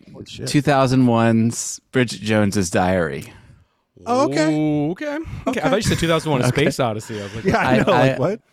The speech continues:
Speaker 2: oh, it's been, <laughs> right. Uh, no, I'm gonna,
Speaker 1: Twenty ten.
Speaker 2: what I realized going through my list was, like, I think I'm a Richard Curtis fan, <laughs> like, uh,
Speaker 1: Okay,
Speaker 2: closeted.
Speaker 1: okay.
Speaker 2: I think, uh,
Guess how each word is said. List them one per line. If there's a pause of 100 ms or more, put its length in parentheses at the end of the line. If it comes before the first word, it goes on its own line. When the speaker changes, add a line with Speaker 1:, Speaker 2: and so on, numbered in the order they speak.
(240)
Speaker 2:
oh,
it's
been,
<laughs>
right. (680)
Uh,
no,
I'm
gonna,
Speaker 1:
Twenty
ten. (120)
Speaker 2:
what
I
realized
going
through
my
list
was,
like,
I
think
I'm
a
Richard
Curtis
fan, (180)
<laughs>
like,
uh,
Speaker 1:
Okay,
Speaker 2:
closeted.
Speaker 1:
okay.
Speaker 2:
I
think,
uh,